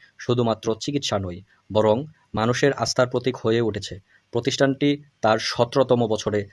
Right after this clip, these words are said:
পা রাখল নতুন উদ্যম, নতুন স্বপ্ন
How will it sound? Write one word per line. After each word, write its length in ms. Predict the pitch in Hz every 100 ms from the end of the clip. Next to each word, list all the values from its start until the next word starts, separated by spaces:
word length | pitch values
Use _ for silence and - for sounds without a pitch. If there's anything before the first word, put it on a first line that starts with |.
| _ -
পা 160 | 110
রাখল 360 | 101 101 104 98 - -
নতুন 360 | 113 110 107 98
উদ্যম, 420 | 104 104 101 101 90 _ _ _ 110
নতুন 280 | 107 113 104
স্বপ্ন 500 | - 107 - 110